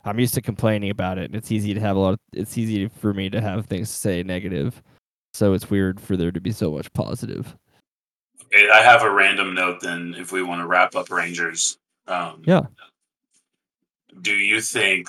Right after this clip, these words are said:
Speaker 2: that Travis Janikowski could be related to, um, Josh Hamilton in any way, shape, or form? Or n-, maybe just, like, that they come from the same lineage of hillbilly?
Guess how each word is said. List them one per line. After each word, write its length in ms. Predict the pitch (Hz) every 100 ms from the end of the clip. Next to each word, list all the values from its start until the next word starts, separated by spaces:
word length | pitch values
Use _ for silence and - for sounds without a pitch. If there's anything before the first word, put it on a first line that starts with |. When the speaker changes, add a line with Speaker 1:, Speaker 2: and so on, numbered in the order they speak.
| -
Speaker 2:
that 680 | 87 87 87 85 82 82 - _ _ _ _ _ _ _ _ _ _ _
Travis 400 | - 95 90 87
Janikowski 880 | - 87 87 90 82 - 90 82 82 -
could 280 | 98 85
be 580 | 90 87 82 80 76 76 _ _ _ _ -
related 540 | 95 82 80 80 76
to, 680 | - 85 78 76 73 71 71 _ _ _
um, 580 | - - - - - - _ _ _ _ -
Josh 320 | 101 87 -
Hamilton 520 | 85 82 82 85 80
in 140 | 76 82
any 240 | 82 78
way, 180 | 78 80
shape, 300 | - 85 82
or 80 | 80
form? 420 | - 80 80 80 -
Or 100 | 82
n-, 200 | 90 135
maybe 260 | 160 170 165
just, 280 | 147 147 -
like, 180 | 113 113
that 140 | 110
they 120 | 101
come 240 | - 104 101
from 200 | 107 95
the 80 |
same 380 | 90 - 98 95
lineage 640 | 92 92 92 87 85 82
of 120 | 82 82
hillbilly? 540 | 85 82 76 -